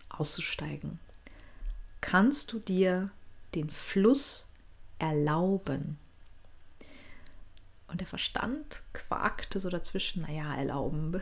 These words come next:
<laughs> schau mal auf die Umstände, wenn sich nicht das und das ändert und das und das tut, dann geht's eben nicht voran.“ Mm, danke für die Info. <laughs>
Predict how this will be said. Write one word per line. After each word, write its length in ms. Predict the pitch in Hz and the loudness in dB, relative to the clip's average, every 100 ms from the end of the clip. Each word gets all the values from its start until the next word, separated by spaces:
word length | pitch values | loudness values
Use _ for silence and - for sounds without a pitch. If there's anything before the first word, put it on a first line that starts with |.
| - | 0
<laughs> 120 | - | 2
schau 260 | 160 - 185 | 4 6 6
mal 140 | 170 | 6
auf 120 | - | 2
die 100 | - | 4
Umstände, 640 | 185 277 - - 170 165 156 | 8 8 8 2 2 2 2
wenn 180 | 160 165 | 0 0
sich 180 | 156 | -2
nicht 200 | 160 - | -4 0
das 180 | 170 180 | 0 2
und 140 | 180 180 | 0 0
das 160 | 175 | 2
ändert 420 | - 240 214 180 | 4 6 6 4
und 160 | 165 170 | 0 -4
das 160 | - 180 | -4 -4
und 120 | 175 | -2
das 160 | 165 | -2
tut, 300 | - 196 196 | 0 2 2
dann 120 | 185 175 | 0 0
geht's 220 | 165 - | -2 -2
eben 120 | 160 | -4
nicht 160 | 160 - | -4 -4
voran.“ 460 | 175 165 147 160 - - - - - - - - - - - - - - - | -4 -2 -2 -4 -8 -14 -14 -12 -14 -16 -14 -14 -14 -14 -12 -12 -12 -6 0
Mm, 560 | 165 156 147 165 185 - - - - - - - - - - | 2 4 2 -2 -8 -16 -20 -20 -20 -20 -20 -20 -20 -8 -4
danke 280 | 147 147 156 | -2 -2 -6
für 140 | - | -6
die 100 | 147 | -4
Info. 400 | 156 151 - 143 - - - - - - | -4 -4 -8 -10 -8 -10 -8 -8 -8 -8
<laughs> 60 | - | -6